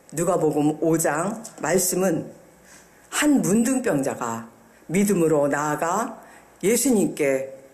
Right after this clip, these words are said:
병고침을 받고 구원을 받는 그런 내용의 말씀입니다. 예수님께서는 이 말씀 가운데 율법에서 정한 그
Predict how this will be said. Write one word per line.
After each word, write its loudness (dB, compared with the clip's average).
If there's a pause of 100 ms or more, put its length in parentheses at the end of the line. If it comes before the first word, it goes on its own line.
(140)
병고침을 2
받고 -2
구원을 2
받는 0 (240)
그런 0
내용의 2
말씀입니다. -4 (1600)
예수님께서는 2 (320)
이 2
말씀 2
가운데 0 (1040)
율법에서 -4
정한 -2 (420)
그 -2